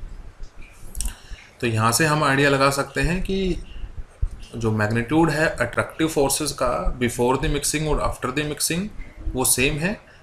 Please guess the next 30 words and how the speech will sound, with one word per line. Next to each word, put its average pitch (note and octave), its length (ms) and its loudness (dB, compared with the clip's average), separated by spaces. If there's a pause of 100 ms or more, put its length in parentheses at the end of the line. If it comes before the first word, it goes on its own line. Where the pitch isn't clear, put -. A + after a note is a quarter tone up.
(180)
इसी D#3 180 4
वजह C#3+ 220 2
से D3+ 140 0
ना B2+ 180 4
ही D3+ 160 2
heat D3+ 300 -2
absorb A#2 420 2
हुई D3+ 220 2
है, E3 220 4
ना B2 120 6
ही B2 160 2
heat D3+ 220 2
release C#3+ 340 4
हुई F#2+ 240 -6
है। - 180 -20 (1200)
और C#3+ 120 4
अगर D3 200 4
हम E3 260 4
बात D3 260 4
करें D#3 300 2
कि E3 100 2
volume A#2 400 4
में D#3 100 2
change D#3 300 0
क्यों D3+ 200 0
नहीं D3 180 0
आया C#3+ 220 0
उसके A2 300 -2
बारे A#2+ 220 2
में, D#3 240 -4